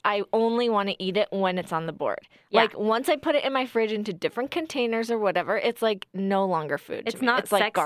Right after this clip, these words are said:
Speaker 1: garbage. It's,
Speaker 2: Yeah.
Speaker 1: like, it's just, like,
Speaker 2: And they're
Speaker 1: I never pull it out.
Speaker 2: expensive.
Speaker 1: I know. They are.
Speaker 2: We need to minimize our charcuterie boards is the energy I think I'm bringing into twenty twenty-one. Let's be more realistic about the charcuterie boards we're
Speaker 1: Lately,
Speaker 2: putting
Speaker 1: I've
Speaker 2: together.
Speaker 1: just been doing, like,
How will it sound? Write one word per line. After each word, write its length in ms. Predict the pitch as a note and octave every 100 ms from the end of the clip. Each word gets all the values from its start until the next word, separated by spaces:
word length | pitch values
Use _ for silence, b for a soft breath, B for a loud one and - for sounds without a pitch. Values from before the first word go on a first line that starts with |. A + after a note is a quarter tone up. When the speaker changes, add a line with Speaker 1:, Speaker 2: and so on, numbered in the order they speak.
| D3
Speaker 1:
garbage. 200 | - -
It's, 140 | A3+ A#3
Speaker 2:
Yeah. 120 | B3
Speaker 1:
like, 160 | A#3+ -
it's 280 | - A#3+ -
just, 260 | A#3+ A#3+ A#3
like, 280 | A3 - - b b b -
Speaker 2:
And 100 | D#4
they're 80 | F4
Speaker 1:
I 80 |
never 480 | A#3+ A#3+ B3+ B3+ A#3+
pull 240 | G4 A#3 G#3+
it 60 |
out. 260 | F#3+ D#3 D#3
Speaker 2:
expensive. 140 | F#3+ G#3+
Speaker 1:
I 140 | C4
know. 720 | C4+ C#4+ D#4 F#4+ A4+ B3+ E3+
They 240 | F3+ A#3 -
are. 420 | G#3 C#4+ G#4+ E3+
Speaker 2:
We 140 | A#3+ D#4+
need 220 | F#4 G4+
to 540 | - E4 C#4+ B3 F#3+ - -
minimize 520 | G#3 F#3+ E3+ D#3 D3+
our 80 | D3+
charcuterie 540 | D3+ D3+ - - G#2 C#3+
boards 320 | B2+ B2+ -
is 340 | F4 - E3+ E3 -
the 140 | A3 G#3
energy 480 | F3+ F#3 F#3 F3+ E3+
I 180 | D#3+
think 180 | F#3 E3+
I'm 100 | F#3
bringing 280 | F3 E3+ D#3
into 200 | D#3+ D#3 D#3
twenty 280 | - D3+
twenty-one. 540 | D3 D#3+ - E2+ F2+ E3+
Let's 180 | F#3+ G3
be 120 | G#3+
more 220 | F#3+ E3+
realistic 480 | D#3 D3 F3 - D3+
about 180 | D#3 G#2
the 60 | -
charcuterie 360 | - D3 - -
boards 120 | F#3+
we're 100 | G#3
Speaker 1:
Lately, 300 | A3 A#3+ D4
Speaker 2:
putting 120 | F#4+ -
Speaker 1:
I've 160 | A#3+
Speaker 2:
together. 60 | -
Speaker 1:
just 220 | A#3 -
been 180 | B3 B3
doing, 320 | A3+ G#3+ G3
like, 360 | F#3 F3 E3 -